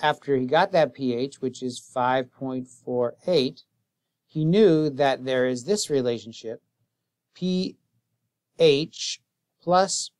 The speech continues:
P O H equals fourteen, which is this one here is P K W.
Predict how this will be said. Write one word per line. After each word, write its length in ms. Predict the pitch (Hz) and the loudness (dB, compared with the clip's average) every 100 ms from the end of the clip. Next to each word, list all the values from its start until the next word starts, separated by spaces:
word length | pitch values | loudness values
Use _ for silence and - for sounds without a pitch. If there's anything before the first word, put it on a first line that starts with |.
| _ | _
P 320 | 175 156 151 | -6 -4 -2
O 280 | 175 190 - | 2 2 2
H 540 | 135 123 127 - - - _ - | -4 -4 -4 -8 -14 -16 _ -8
equals 680 | 165 151 - 151 147 135 - _ | -4 -4 2 4 4 0 -10 _
fourteen, 680 | _ - 120 113 _ - 104 _ _ _ _ _ _ _ _ _ _ | _ -10 -6 -6 _ -20 -20 _ _ _ _ _ _ _ _ _ _
which 300 | 135 127 - | -4 -4 -2
is 480 | 127 123 117 - - _ _ _ 135 | -2 -2 -4 -10 -14 _ _ _ -10
this 200 | 131 - | -8 -8
one 140 | 120 | -10
here 380 | 135 151 123 117 _ _ _ | -4 0 0 -2 _ _ _
is 360 | - 127 117 - _ _ _ | -4 -4 -4 -8 _ _ _
P 540 | _ 180 160 127 127 - _ _ _ _ _ | _ -4 -2 -2 -4 -6 _ _ _ _ _
K 380 | - 139 123 | 0 2 2
W. 500 | 120 123 120 104 87 | 0 0 0 -2 -12